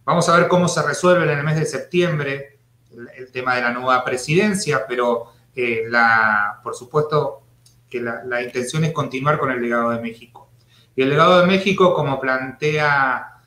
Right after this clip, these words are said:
Efraín, quien está a cargo de la coordinación de la presidencia, es volver a sentar a todos los latinoamericanos en una sola mesa.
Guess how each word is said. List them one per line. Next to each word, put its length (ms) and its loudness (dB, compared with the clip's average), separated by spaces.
Efraín, 800 0
quien 220 -6
está 200 0
a 60 0
cargo 360 4
de 40 2
la 120 2
coordinación 560 -2
de 60 -2
la 120 -2
presidencia, 880 -2
es 480 2
volver 480 6
a 100 2
sentar 560 -2
a 140 -4
todos 180 4
los 140 2
latinoamericanos 680 -2
en 60 -10
una 100 -4
sola 220 -4
mesa. 380 -4